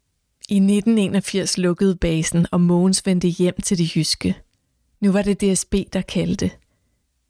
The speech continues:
I de første mange år med togklargøring på godsterminalen. Mogens arbejdede nat og elskede det.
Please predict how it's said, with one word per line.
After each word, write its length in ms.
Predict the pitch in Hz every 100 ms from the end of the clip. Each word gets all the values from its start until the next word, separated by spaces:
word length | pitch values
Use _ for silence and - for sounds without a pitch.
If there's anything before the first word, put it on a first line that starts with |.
| _
I 80 | 202
de 140 | 202
første 420 | - 208 202 -
mange 340 | 226 185 185 196
år 180 | 190 -
med 340 | 185 170 165
togklargøring 1080 | - 196 196 190 - 175 175 185 - 175 175
på 100 | 180
godsterminalen. 1080 | - 160 - - 175 170 160 - 160 185 185 _ _ _ _ _ _ _ _ _ -
Mogens 400 | 185 190 214 -
arbejdede 840 | 175 175 170 180 - 185 175 175
nat 360 | 180 185 - -
og 100 | - -
elskede 480 | 180 160 - - 160
det. 140 | -